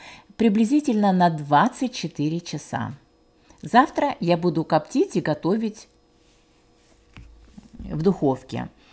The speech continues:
Обязательно нам нужен температурный щуп, темпера-, э, этот термометр. Э, вкалываем в центр батона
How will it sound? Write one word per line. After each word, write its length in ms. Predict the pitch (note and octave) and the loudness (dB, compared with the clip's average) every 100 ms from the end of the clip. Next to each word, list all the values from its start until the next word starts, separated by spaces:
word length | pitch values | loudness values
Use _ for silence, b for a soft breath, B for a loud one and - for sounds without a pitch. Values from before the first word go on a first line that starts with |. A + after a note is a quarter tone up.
| B B B | B B B
Обязательно 640 | - F#3+ F#3 F#3+ C#4+ C#4+ A#3+ | 0 2 4 4 4 2 4
нам 200 | F#3+ F#3 | 4 4
нужен 400 | F#3+ B3 C4+ B3+ | 4 2 0 -2
температурный 840 | G3+ F#3 F#3 E3 D#3+ D3+ F#3 G3 | 0 0 2 0 0 -2 0 -2
щуп, 440 | F#3 - D#3+ C3+ - - | -2 -4 -4 -4 -10 -10
темпера-, 440 | - E3+ F3 F3 D#3+ | -4 0 2 0 0
э, 280 | D#3 D3+ | -2 -2
этот 300 | C#3+ D3 C#3+ | -2 -4 -6
термометр. 680 | - G3+ F#3+ D3+ C#3+ - C3+ - B B B - | 2 4 4 2 -2 -4 -10 -10 B B B -6
Э, 300 | E3 D#3 E3 | -2 0 -2
вкалываем 720 | - B3 A3 F#3 D#3+ D#3+ D#3+ | 0 4 4 4 2 0 0
в 80 | - | -6
центр 460 | - A3 E3+ E3+ | 0 2 2 -2
батона 680 | D#3 E3+ - D3 E3 A3 E4+ | 0 0 0 0 2 0 -2